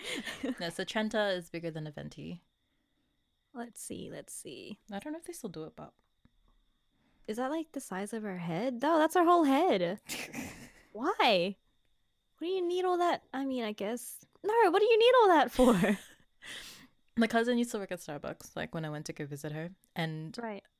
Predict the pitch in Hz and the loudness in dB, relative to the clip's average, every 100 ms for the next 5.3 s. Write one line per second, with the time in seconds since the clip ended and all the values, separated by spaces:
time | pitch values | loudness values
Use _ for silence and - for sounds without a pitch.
0 | _ 175 175 170 170 165 170 - 170 180 | _ -2 0 -2 -4 -8 -6 -8 -6 -6
1 | 175 190 165 156 - 170 156 156 156 156 | -4 -6 -6 -10 -10 -10 -10 -10 -12 -12
2 | 175 156 143 143 - 165 151 147 139 151 | -10 -10 -10 -12 -10 -12 -10 -12 -10 -10
3 | 147 156 147 147 151 151 151 147 160 151 | -10 -10 -10 -10 -10 -12 -12 -10 -10 -12
4 | - _ - - - - - - 175 165 | -16 _ -20 -20 -20 -20 -14 -4 -2 -2
5 | 160 156 160 | -6 -10 -14